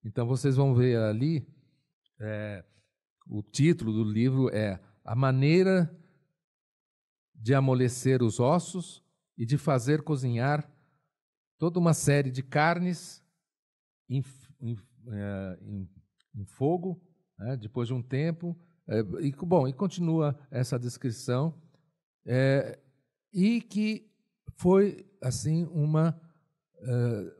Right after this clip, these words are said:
mudança significativa no, nos hábitos da população, ah, porque não sei se vocês já fizeram, cada um de vocês,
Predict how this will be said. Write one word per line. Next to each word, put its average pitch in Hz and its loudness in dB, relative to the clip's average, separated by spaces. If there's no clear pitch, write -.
mudança 151 2
significativa 170 0
no, 117 -2
nos 113 -2
hábitos - -2
da 110 -6
população, 107 -2
ah, 123 2
porque 117 0
não 143 4
sei 160 2
se 156 0
vocês 135 6
já 131 6
fizeram, 117 0
cada 107 0
um 120 0
de 107 -4
vocês, 120 -6